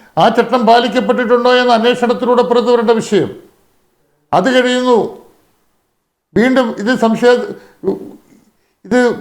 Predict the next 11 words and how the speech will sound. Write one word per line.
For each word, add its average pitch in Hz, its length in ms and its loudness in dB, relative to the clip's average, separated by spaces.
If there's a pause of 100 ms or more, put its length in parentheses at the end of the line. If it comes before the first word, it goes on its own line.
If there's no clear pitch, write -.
(340)
ഇതിലും 240 240 0 (100)
വലിയ 247 240 2 (140)
വർക്കുകൾ, 247 380 2 (140)
കോടിക്കണക്കിന് 240 640 2
രൂപയുടെ 254 260 4
വർക്ക് 226 300 -2
നടന്നപ്പോഴൊന്നും 247 840 -2
ഉണ്ടാകാത്ത 247 540 -2 (760)
ഒരുമാതിരി 254 600 2 (500)
ഉ-, 196 160 2 (300)
കോംപ്ലിക്കേഷനിലേക്ക് 247 1120 0